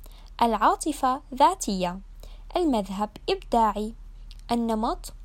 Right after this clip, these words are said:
وصفي سردي، البحر الرمل. القيم الواردة في هذا النص:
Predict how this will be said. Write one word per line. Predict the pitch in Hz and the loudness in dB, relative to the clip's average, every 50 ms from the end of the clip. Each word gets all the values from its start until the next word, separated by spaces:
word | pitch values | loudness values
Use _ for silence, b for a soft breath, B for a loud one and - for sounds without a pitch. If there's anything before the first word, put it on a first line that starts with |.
| - - | -4 0
وصفي | 220 285 302 - - - - 349 359 | 2 2 2 0 -4 -4 -2 -2 0
سردي، | 359 - - 277 220 196 180 180 202 190 202 208 - - - B B B B B B B B - - - 440 | 0 2 4 4 4 4 0 -6 -10 -10 -10 -10 -12 -14 -14 B B B B B B B B -6 2 4 4
البحر | 403 311 285 - - - 381 453 - - - - 269 | 4 6 4 2 4 2 0 0 -2 -6 -4 0 2
الرمل. | 240 190 196 185 180 180 190 - - - - - - - - - B B B B B B B B B B - | 2 2 2 -4 -4 -4 -6 -10 -12 -14 -14 -14 -14 -16 -16 -16 B B B B B B B B B B -6
القيم | - 247 - - - 480 587 554 480 415 | -6 -6 -4 0 4 6 6 6 6 4
الواردة | 359 330 311 277 247 220 208 190 196 196 | 2 4 6 6 6 4 2 0 -2 -4
في | - - 202 | -4 -2 -4
هذا | 196 190 190 - 190 | 0 0 0 -2 -2
النص: | 185 180 180 - 359 - - - - - | -4 -4 -4 -4 -6 -6 -8 -10 -10 -12